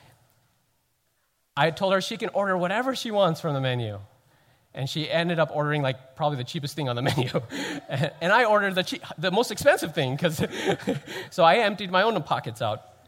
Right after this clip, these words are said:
But I remember going home that day and thinking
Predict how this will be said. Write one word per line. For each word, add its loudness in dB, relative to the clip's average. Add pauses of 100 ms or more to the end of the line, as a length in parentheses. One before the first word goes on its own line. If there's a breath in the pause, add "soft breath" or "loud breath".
(440 loud breath)
But 4 (1200)
I 4
remember 2
going 0
home 0
that 4
day 0
and 0
thinking -2